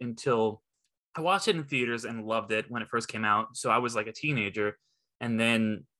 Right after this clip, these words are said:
years later, like, last year or something, I, I watched it again. Like, okay, does this hold up? And it absolutely does. It gives you all of the warm fuzz. It's like a, this house swap. So you've got, you know, the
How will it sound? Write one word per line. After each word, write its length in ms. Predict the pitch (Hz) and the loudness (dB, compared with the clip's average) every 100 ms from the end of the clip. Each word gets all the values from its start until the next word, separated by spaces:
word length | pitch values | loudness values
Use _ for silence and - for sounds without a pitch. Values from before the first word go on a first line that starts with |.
| _ _ _ - | _ _ _ -12
years 400 | 117 160 208 151 | 0 4 6 6
later, 240 | 127 123 107 | 6 6 6
like, 220 | 101 101 | 4 2
last 340 | 120 139 139 | 2 2 0
year 120 | 127 110 | -2 -2
or 20 | |
something, 240 | 110 110 | -2 -4
I, 140 | 98 101 _ 117 | -4 -6 _ -2
I 60 | |
watched 320 | 110 120 - | 4 4 4
it 80 | - | 0
again. 460 | 101 139 139 104 110 _ _ _ _ _ 113 | 2 4 4 2 -4 _ _ _ _ _ -4
Like, 220 | 107 - | -4 2
okay, 300 | 139 139 98 | 2 4 2
does 180 | 107 117 | 0 -2
this 120 | 131 | -2
hold 240 | - 123 | 0 2
up? 180 | 110 113 | 4 2
And 120 | 135 156 | 0 0
it 120 | 160 | 2
absolutely 460 | 175 170 180 160 | 0 0 -4 -4
does. 220 | 165 131 110 | -2 -2 -2
It 160 | 110 | -6
gives 220 | 143 151 | -6 -4
you 160 | 160 165 | 0 0
all 340 | - 131 143 | 4 4 4
of 60 | 131 | 2
the 80 | 120 | -6
warm 340 | 117 127 127 | -2 0 -2
fuzz. 260 | 120 117 117 | -2 -2 -2
It's 140 | 123 131 | -2 -2
like 120 | 123 | 0
a, 160 | 120 - _ - - | 0 -2 _ -20 -4
this 160 | 123 - | -4 2
house 320 | 135 151 143 | 6 6 4
swap. 360 | - 139 143 | 2 4 4
So 120 | - 127 | 0 -4
you've 200 | 123 120 | -4 0
got, 300 | 123 120 113 | 2 2 0
you 60 | |
know, 140 | 120 | -2
the 120 | 110 | -2